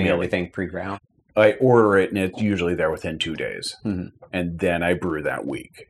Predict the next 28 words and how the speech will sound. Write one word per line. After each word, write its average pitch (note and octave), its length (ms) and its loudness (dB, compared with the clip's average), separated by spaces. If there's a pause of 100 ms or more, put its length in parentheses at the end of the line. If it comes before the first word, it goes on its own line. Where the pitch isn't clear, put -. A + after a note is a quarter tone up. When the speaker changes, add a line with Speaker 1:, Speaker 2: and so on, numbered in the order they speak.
Speaker 2:
Right. D#2 160 -4
Speaker 1:
And E2+ 140 -4
that's D#2+ 300 2
how D#2 200 2
I, D2 220 -2 (120)
I'm E2 160 -4
doing D#2 300 -4
everything. C2 540 -8
So C2+ 320 0
it's B1 120 -6
just - 240 -2
like, - 240 0
comes A#2 280 2
in, F#2 140 2
does A2 260 0
it, - 100 -2 (580)
and D#2+ 540 -4
that's D#2 220 -2
how D2+ 140 2
it C2 100 -4
goes B1 200 -4
out. C2+ 320 -4 (840)
So A#2 120 4
I'm G2+ 120 2
not, F2 260 0 (640)
it's A#2+ 240 4
not F#2 440 4
sitting. D2 560 2